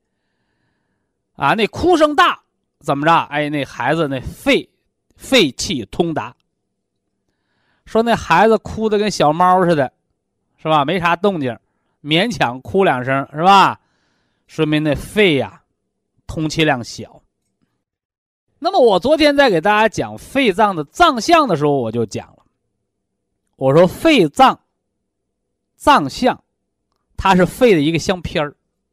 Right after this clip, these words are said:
那么肺脏呢，它又藏着人的魄。你肺气足的人，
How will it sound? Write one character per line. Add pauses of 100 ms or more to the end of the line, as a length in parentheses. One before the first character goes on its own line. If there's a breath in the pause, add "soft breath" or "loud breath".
(800)
那
么
肺
脏
呢， (1080)
它
又 (100)
藏
着
人
的
魄。 (1900)
你
肺
气
足
的
人，